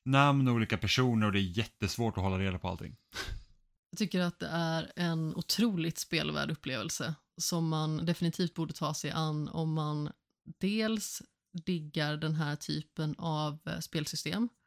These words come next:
Speaker 2: men också om man kanske har spelat Yakuza-spelen tidigare och vill ha mer. För att det är liksom ett, eh, f-,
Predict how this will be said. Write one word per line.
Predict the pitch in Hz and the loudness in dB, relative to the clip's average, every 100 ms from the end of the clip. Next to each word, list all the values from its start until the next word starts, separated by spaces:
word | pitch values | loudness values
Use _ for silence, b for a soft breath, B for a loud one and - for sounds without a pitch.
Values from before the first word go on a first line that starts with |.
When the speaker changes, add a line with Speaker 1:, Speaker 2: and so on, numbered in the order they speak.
| _ | _
Speaker 2:
men | 185 165 | 0 2
också | 175 - - | 2 0 0
om | 170 165 156 | 2 2 2
man | 151 151 160 175 - | 0 0 -2 -4 -8
kanske | - 160 156 | -2 -2 0
har | |
spelat | 160 - 160 156 165 - - - _ _ _ - | -2 0 0 2 0 -2 -8 -8 _ _ _ -4
Yakuza-spelen | 190 190 180 156 - 151 151 | -4 0 -2 -2 -4 -2 -2
tidigare | - 156 147 151 180 170 156 _ _ | 0 -2 0 -2 0 -2 -4 _ _
och | 170 160 - - | -10 -10 -12 -12
vill | 165 156 160 | -8 0 2
ha | 156 160 151 | 2 2 2
mer. | 160 196 170 180 165 _ _ _ - | 2 2 0 -2 -6 _ _ _ -2
För | |
att | 165 - | -2 2
det | |
är | 175 180 | 0 2
liksom | 165 - 147 147 | 0 -4 -4 -2
ett, | 156 - _ - | -4 -6 _ -6
eh, | 151 147 62 - - _ _ - | -4 -2 -6 -8 -18 _ _ -16
f-, | - - | -16 -16